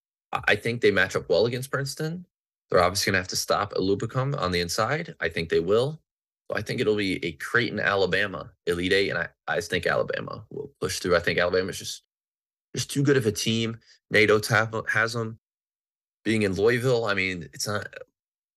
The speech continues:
a huge home advantage, but it will be. I think Bama makes out of the South. And in that East, Florida Atlantic, Tennessee.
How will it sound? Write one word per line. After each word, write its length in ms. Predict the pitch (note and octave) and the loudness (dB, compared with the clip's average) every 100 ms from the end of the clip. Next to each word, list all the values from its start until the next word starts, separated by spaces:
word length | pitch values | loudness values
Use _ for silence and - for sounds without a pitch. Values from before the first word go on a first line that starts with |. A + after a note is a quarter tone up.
| _ _ _ _ _ - | _ _ _ _ _ -4
a 40 | |
huge 440 | G2 - C#3 C#3 C3+ | -2 4 6 6 4
home 120 | B2+ | 4
advantage, 400 | B2+ C3 C3 A2 | 4 4 2 2
but 100 | F2 | 2
it 80 | - | 4
will 160 | G#2+ | 2
be. 280 | A2+ A2+ A2 - _ _ _ _ _ _ _ _ _ - | 4 2 0 -10 _ _ _ _ _ _ _ _ _ -8
I 40 | - | -2
think 180 | F#2 | 2
Bama 220 | F2+ F#2 F2 | 4 4 0
makes 200 | E2 F2+ | -2 -2
out 100 | E2+ | -2
of 60 | |
the 60 | E2+ | -4
South. 360 | - F#2 F2+ | -4 -2 -2
And 100 | G2 | -2
in 80 | F#2 | -2
that 180 | F#2+ F#2+ | -2 -2
East, 380 | G2+ F#2 - - _ _ _ _ _ _ - | -2 -4 -10 -12 _ _ _ _ _ _ 0
Florida 260 | G2+ A2+ G2+ | 4 6 4
Atlantic, 360 | G#2+ A2 G2+ | 0 0 -2
Tennessee. 720 | - B2 G#2+ B2+ B2+ A#2 F#2+ | 0 0 0 0 2 2 0